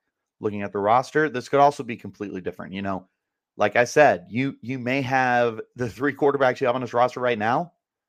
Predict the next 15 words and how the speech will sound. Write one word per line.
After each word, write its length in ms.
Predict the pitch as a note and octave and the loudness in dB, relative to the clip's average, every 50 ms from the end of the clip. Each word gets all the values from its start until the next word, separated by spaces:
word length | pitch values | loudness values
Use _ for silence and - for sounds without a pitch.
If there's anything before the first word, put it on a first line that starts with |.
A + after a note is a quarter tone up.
| _ _ _ | _ _ _
that 140 | A#2+ B2 A#2 | 2 2 4
are 120 | A#2 A#2 | 4 2
at 80 | A#2+ - | 2 0
the 80 | G2+ - | -2 -4
top, 320 | - - A#2+ B2 B2 - | 0 4 4 4 4 2
at 120 | C3 A#2+ | -2 -4
least, 360 | - C#3+ D3 D#3 D#3 - - A#2+ | -2 -2 -2 -2 -4 -8 -8 -4
not 200 | A#2 A#2 A#2 A#2 | -2 -2 -2 -2
including 460 | A2 G2+ - A2+ A2 A2 A2+ A#2 A2+ | -4 -8 -6 -6 -6 -4 -4 -6 -8
some 160 | - A2+ A2+ | -8 -10 -8
of 60 | G#2+ | -4
the 100 | G#2 G#2 | -2 -2
other 160 | G#2 G#2 A2+ | 0 0 0
guys 220 | G#2 G#2+ A2 G#2+ G2+ | 0 0 0 0 -2
below. 420 | G2+ G#2 F#2+ F#2+ G2+ A#2+ C#3+ - | -4 -4 0 0 0 0 -2 -6